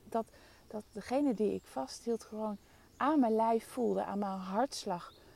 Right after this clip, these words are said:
kon horen hoe gestrest ik was, aan mijn hele lijf, dus in mijn hele lijf de spanning voelde. En,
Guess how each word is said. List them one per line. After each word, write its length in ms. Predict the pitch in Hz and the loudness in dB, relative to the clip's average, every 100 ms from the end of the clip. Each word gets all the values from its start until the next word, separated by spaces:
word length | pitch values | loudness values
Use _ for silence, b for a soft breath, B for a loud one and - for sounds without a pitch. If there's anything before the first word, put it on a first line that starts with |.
| B B | B B
kon 200 | - 208 | -2 0
horen 460 | 190 202 240 240 196 | 2 4 6 6 4
hoe 200 | 196 233 | 0 -2
gestrest 560 | 208 - - 214 220 | -4 -12 -6 -6 -4
ik 180 | - 185 | -8 -10
was, 240 | - 185 - | -8 -10 -10
aan 120 | 196 | -8
mijn 120 | 185 | -6
hele 340 | 185 202 262 262 | -2 0 2 2
lijf, 340 | 233 214 208 | 4 2 0
dus 300 | 185 170 - | -6 -10 -8
in 180 | - 233 | -4 -2
mijn 140 | 220 | -2
hele 220 | 202 269 233 | 0 2 2
lijf 240 | 208 202 | 0 -2
de 60 | - | -8
spanning 540 | - - 262 294 190 | -8 -2 2 2 0
voelde. 460 | - 180 180 160 165 b b b b b b b b b b b - - _ - _ _ _ - | -2 -2 -2 -6 -12 b b b b b b b b b b b -20 -20 _ -20 _ _ _ -14
En, 180 | - | -12